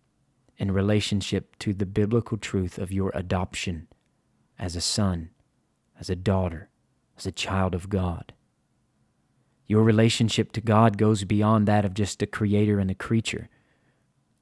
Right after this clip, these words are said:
It goes beyond that just of a master and a servant. It goes beyond that just of God and a follower. It's a relationship of father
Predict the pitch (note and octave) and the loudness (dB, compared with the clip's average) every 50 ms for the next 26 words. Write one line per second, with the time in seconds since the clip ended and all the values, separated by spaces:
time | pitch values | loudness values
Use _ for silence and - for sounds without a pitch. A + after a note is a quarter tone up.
0 | _ _ _ G#2+ G2 G#2+ G#2+ G#2 G2 G#2+ A2+ A2 A2 A2 A2+ A2+ G#2+ F#2+ G2+ A2 | _ _ _ -2 2 2 2 2 4 2 4 4 4 4 4 4 2 2 2 0
1 | G#2 - - - G#2 G2 - - - - - _ _ - G2 G#2+ G#2 G#2 A2 A2 | 0 0 2 0 0 0 0 -4 -16 -20 -20 _ _ 0 2 4 6 6 6 4
2 | - - - A2 G#2+ G#2 G#2 G2+ - - - A2 G#2 A2+ A2+ F#2+ F#2 F2+ D#2 A2 | 2 0 -2 0 2 2 2 2 0 0 0 4 4 4 4 2 0 -2 0 2
3 | A2 A2 G#2+ - - A#2 G#2+ G#2 G#2 A2 A#2 A#2 A#2 A2 G#2+ G2+ - - A2+ A2 | 2 2 2 2 2 2 2 4 4 4 4 4 4 4 2 0 0 0 0 0
4 | G2 - - G#2 G2+ G2 - - - _ _ _ _ _ _ _ G#2+ - A#2 G#2+ | 0 0 0 0 0 0 -2 -6 -18 _ _ _ _ _ _ _ 2 4 6 8
5 | G#2+ A2 A2 A2+ G#2+ G#2 - _ _ _ _ _ _ _ _ _ _ _ G2 G2 | 8 8 6 6 4 0 -8 _ _ _ _ _ _ _ _ _ _ _ -4 -4
6 | G2 - - - A2+ A2+ A#2 A#2 A2+ G2 E2+ - - - _ _ _ _ _ _ | -4 0 4 6 8 8 8 6 4 2 0 -4 -10 -16 _ _ _ _ _ _
7 | _ _ _ _ _ _ _ _ A2+ - - A2 G2 G2+ F#2+ G2 G#2 G#2+ A2 - | _ _ _ _ _ _ _ _ -10 -6 -2 0 0 0 2 2 2 2 2 2
8 | - G#2+ G2+ - - - F#2+ F2+ - _ - _ _ _ _ _ _ _ - - | 0 0 -2 -2 -2 -2 -2 -2 -4 _ -20 _ _ _ _ _ _ _ -12 -12
9 | G#2 - - - G#2+ G2+ G2 F#2 G2 F#2 E2+ - | -10 -10 -2 2 2 2 4 2 0 -2 -4 -6